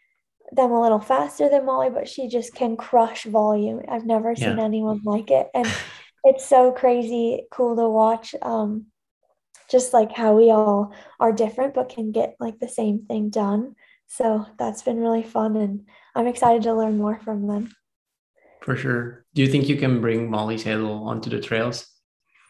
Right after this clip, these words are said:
Speaker 1: Oh, yeah, she was with me
Speaker 2: <laughs>
Speaker 1: today. <laughs> She'll do it. We wanna run rim to rim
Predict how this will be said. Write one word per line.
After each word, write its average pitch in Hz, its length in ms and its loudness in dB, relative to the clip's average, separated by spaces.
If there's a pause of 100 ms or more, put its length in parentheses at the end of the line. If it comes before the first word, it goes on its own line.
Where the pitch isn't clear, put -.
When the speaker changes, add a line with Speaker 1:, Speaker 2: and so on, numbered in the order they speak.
(180)
Speaker 1:
Oh, 302 160 6
yeah, 285 160 6
she 277 220 -2
was 285 180 4
with 277 200 4
me 208 100 2
Speaker 2:
<laughs> - 0 -
Speaker 1:
today. 220 420 0 (520)
<laughs> 320 400 4 (520)
She'll 277 300 2
do 240 200 4
it. 240 200 2 (340)
We 277 80 4
wanna 269 220 4
run 294 200 0
rim 254 200 0
to 247 120 -6
rim 220 400 -4